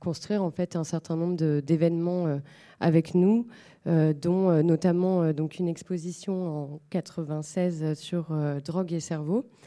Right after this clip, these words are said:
euh, qui a donné lieu à un livre. Euh, euh, d'ailleurs, nous en avions, nous en, nous en avons mis, pardon,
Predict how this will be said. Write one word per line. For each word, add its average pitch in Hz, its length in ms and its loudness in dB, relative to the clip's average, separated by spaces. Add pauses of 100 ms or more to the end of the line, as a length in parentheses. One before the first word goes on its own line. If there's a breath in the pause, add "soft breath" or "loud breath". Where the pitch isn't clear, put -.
(480 loud breath)
euh, 143 520 -8
qui 156 340 -4
a 139 100 -2
donné 156 300 -2
lieu 156 160 0
à 170 60 2
un 160 100 2
livre. 170 400 0
Euh, 143 280 -2 (500 loud breath)
euh, 156 80 -6
d'ailleurs, 156 260 -2
nous 165 220 -6
en - 20 -6
avions, 160 460 -4
nous 151 240 -2
en, 147 320 2 (160)
nous 147 360 -4
en 208 200 -2
avons 151 260 -4
mis, 185 220 -8
pardon, 165 360 -8